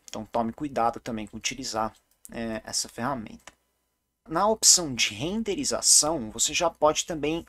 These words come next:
controlar os seus materiais aqui, né? Então, um, o Magica Voxel, ele tem a opinião de você controlar a metalicidade do seu material, né? De dar mais reflexo ali pra ele, né? Então, vamos ver, por exemplo,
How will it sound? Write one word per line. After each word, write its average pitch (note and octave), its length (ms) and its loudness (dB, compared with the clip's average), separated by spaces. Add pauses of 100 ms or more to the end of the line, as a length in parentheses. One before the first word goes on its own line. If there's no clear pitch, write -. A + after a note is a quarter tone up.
(180)
controlar F3 720 4
os - 140 0
seus D3+ 300 2
materiais C#3 640 2
aqui, F3 220 -6
né? A#2+ 80 -4
Então, G3 260 -2 (580)
um, D4 260 0 (100)
o A#3+ 560 0
Magica C3+ 480 2
Voxel, A#2+ 600 6
ele D3+ 140 -4
tem - 200 -6
a A3 40 -2
opinião G#3 500 -2
de E3 120 -6
você F#3 300 2
controlar F#3+ 440 2
a C#3 40 4
metalicidade C#3 1300 4
do A#2 100 -10
seu C#3 200 2
material, B2 800 4
né? A#2+ 160 -4
De A2+ 120 -6
dar B2 120 0
mais A#2 260 -2
reflexo - 800 0
ali A2 140 -10
pra G#2+ 220 -8
ele, A2+ 260 -4
né? A2 140 -6
Então, A2+ 200 -8
vamos A#2 260 -6
ver, A2+ 140 -6
por A2+ 180 -6
exemplo, A2 300 -10